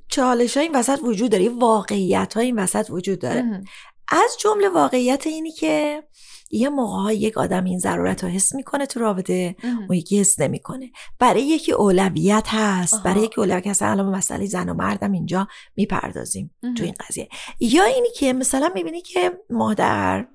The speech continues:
Speaker 1: یا زن، اه، بنا به شرایطی که پیش اومده، مثلاً دو تا
Speaker 2: مهم.
Speaker 1: فرزند پشت هم دیگه آورده، یا بیماری خاصی خودش یا والدینش داشتن، یا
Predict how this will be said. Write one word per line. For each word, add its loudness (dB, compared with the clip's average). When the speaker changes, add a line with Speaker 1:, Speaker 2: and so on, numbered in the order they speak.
Speaker 1:
یا -2
زن، 0
اه، 0
بنا 0
به 2
شرایطی 0
که -2
پیش -6
اومده، -4
مثلاً 0
دو -2
تا -4
Speaker 2:
مهم. 0
Speaker 1:
فرزند -2
پشت -8
هم -6
دیگه -6
آورده، -6
یا -6
بیماری -2
خاصی -2
خودش -2
یا -2
والدینش -4
داشتن، -4
یا -4